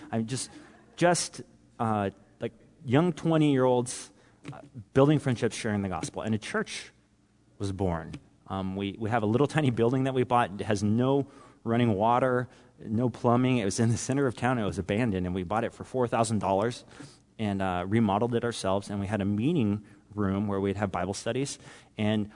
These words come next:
a few years later, it, we outgrew that, and we have a, a museum that we rent now in the center of town, um, which is great because, again, people are highly skeptical. And if we invite them to a museum, they're much more likely to come. It's kind of a neutral ground.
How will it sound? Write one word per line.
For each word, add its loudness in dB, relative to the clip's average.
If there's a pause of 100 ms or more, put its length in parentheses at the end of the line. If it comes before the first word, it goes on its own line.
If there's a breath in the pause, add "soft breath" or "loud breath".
(120 loud breath)
a -4
few -2
years 2
later, 4
it, -2
we -2
outgrew 2
that, 6
and 2
we 2
have 4
a, 2 (120)
a -6
museum 2
that 0
we -2
rent -2
now 2
in 4
the 2
center 0
of -4
town, 0 (760)
um, 0 (400 loud breath)
which -6
is -4
great 0
because, 2
again, 0
people 0
are 2
highly 2
skeptical. -4 (360 loud breath)
And 0
if -4
we 0
invite 4
them 2
to -2
a 2
museum, 2 (240)
they're -2
much -4
more -2 (320 soft breath)
likely 0
to -6
come. -2 (360)
It's -10
kind -4
of -2
a -2
neutral -4
ground. -4